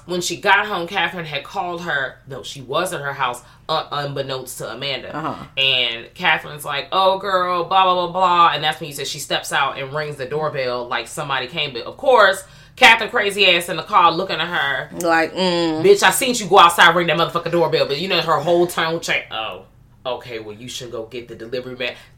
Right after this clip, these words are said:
Speaker 1: Catherine was fucking hot. You can see she was sitting there very upset, and that's how we should have knew. That was the flags right there. How the fuck did you know where this woman lived at?
Speaker 2: She said she looked her up, because last time, the next time she came over,
Speaker 1: Oh,
Speaker 2: her
Speaker 1: Jesus,
Speaker 2: sitting
Speaker 1: no.
Speaker 2: outside waiting for her ass.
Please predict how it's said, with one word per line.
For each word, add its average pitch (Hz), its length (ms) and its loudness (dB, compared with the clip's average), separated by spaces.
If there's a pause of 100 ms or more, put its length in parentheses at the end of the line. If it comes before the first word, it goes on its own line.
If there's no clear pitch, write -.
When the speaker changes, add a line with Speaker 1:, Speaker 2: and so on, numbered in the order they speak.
Speaker 1:
Catherine 539 380 6
was 294 160 -2
fucking 262 260 8
hot. 165 360 6
You 480 120 8
can 480 160 10
see 349 80 0
she 349 160 2
was 339 100 -2
sitting 285 220 4
there 202 80 4
very 240 300 8
upset, 208 380 -2
and 190 100 -2
that's 285 180 2
how 208 200 4
we 202 80 -8
should 190 200 -6
have 143 100 -16
knew. 151 220 -10 (300)
That 254 180 8
was 285 80 -4
the 262 80 -10
flags 170 420 -2
right 143 200 -6
there. 123 260 -4 (380)
How 277 280 8
the 330 60 -10
fuck 262 160 0
did 220 140 -6
you 214 100 -6
know 190 160 0
where 185 100 -2
this 175 140 -4
woman 156 220 -4
lived 151 260 -2
at? - 240 -10 (600)
Speaker 2:
She - 180 -6
said 220 160 2
she 220 140 -6
looked 180 300 0
her 202 160 0
up, 139 280 2
because 185 280 -2
last 202 300 4
time, 170 280 2
the 165 60 -6
next 226 240 0
time 180 180 2
she - 80 -16
came 170 160 0
over, 165 200 0
Speaker 1:
Oh, 151 280 0
Speaker 2:
her 202 160 6
Speaker 1:
Jesus, 196 160 -2
Speaker 2:
sitting 190 140 0
Speaker 1:
no. 175 60 6
Speaker 2:
outside 180 440 8
waiting 185 280 6
for 190 140 2
her 165 160 4
ass. 110 420 -8